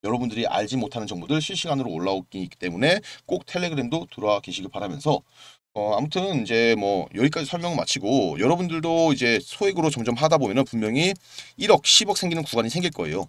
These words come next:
이렇게 되면은 여러분들 지금까지 사고 싶었던 명품, 자동차, 집도, 내 집 마련도 꿈이 절대 아니다. 이걸 좀 말씀을 드리겠습니다.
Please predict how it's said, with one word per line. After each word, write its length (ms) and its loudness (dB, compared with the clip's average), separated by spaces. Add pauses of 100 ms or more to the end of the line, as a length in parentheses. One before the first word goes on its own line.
이렇게 220 -10
되면은 420 0 (300)
여러분들 320 4 (180)
지금까지 340 0
사고 240 4
싶었던 360 -2
명품, 460 0 (340)
자동차, 540 2 (720)
집도, 540 4
내 120 6
집 140 4
마련도 300 6
꿈이 260 -2
절대 340 0
아니다. 600 6 (420)
이걸 260 -8
좀 120 -10
말씀을 440 -8
드리겠습니다. 580 -8